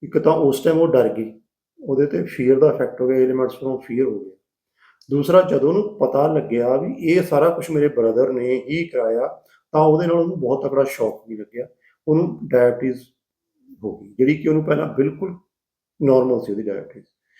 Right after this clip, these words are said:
ਕੋਈ ਡਾਇਬਟੀਜ਼ ਦੀ ਪੇਸ਼ੈਂਟ ਨਹੀਂ ਸੀ, ਬਿਲਕੁਲ ਨਾਰਮਲ ਉਹਦੀ ਸ਼ੂਗਰ ਲੈਵਲ ਰਹਿੰਦਾ ਸੀ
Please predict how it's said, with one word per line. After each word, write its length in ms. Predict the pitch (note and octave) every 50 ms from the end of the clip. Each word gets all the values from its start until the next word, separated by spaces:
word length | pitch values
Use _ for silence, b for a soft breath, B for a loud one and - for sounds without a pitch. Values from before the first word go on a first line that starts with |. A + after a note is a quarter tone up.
| _ _ _
ਕੋਈ 160 | - D#3 D#3+ D#3
ਡਾਇਬਟੀਜ਼ 420 | D3+ C#3 B2+ B2 - - C3 B2+
ਦੀ 80 | B2 B2
ਪੇਸ਼ੈਂਟ 320 | - B2+ A#2 A#2+ B2+ B2+
ਨਹੀਂ 100 | C3 B2+
ਸੀ, 100 | C3+ C#3+
ਬਿਲਕੁਲ 360 | B2+ C3+ C3+ C3+ - D#3+ C#3+
ਨਾਰਮਲ 340 | C#3 C3 B2 B2 B2 B2 B2+
ਉਹਦੀ 140 | B2+ C#3 C3+
ਸ਼ੂਗਰ 360 | - C#3 A2+ G#2+ B2 A#2 A2+
ਲੈਵਲ 220 | A2+ A2+ A2 A2
ਰਹਿੰਦਾ 240 | A2 G#2 G2 G#2 A2+
ਸੀ 200 | - - C#3 D#3